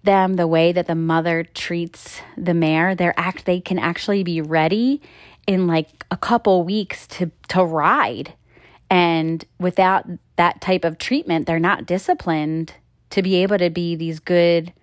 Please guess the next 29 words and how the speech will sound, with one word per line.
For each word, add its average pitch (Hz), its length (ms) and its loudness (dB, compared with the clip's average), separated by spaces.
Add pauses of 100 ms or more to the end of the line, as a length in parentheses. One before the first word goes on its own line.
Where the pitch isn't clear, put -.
(240)
disciplined, 160 840 0 (340)
beautiful 190 480 4
creatures 180 520 0
that 165 140 0
they're 165 120 4
meant 160 260 0
to 165 100 -6
be. 160 460 0 (720)
And 180 220 2
so 170 640 2
it 190 160 -6
just 185 360 -2
is 180 140 -6
such 190 260 -4 (140)
a 175 120 -2
parallel 196 640 0
to - 200 -8
us 170 220 -2
as 170 220 -4
moms. 185 500 0
Like, 165 260 -4
we 233 120 0
should - 240 -10
be 226 100 -2
strong 185 580 -2
and - 140 -6
capable 180 560 -2
and 160 180 0
authoritative. 160 840 0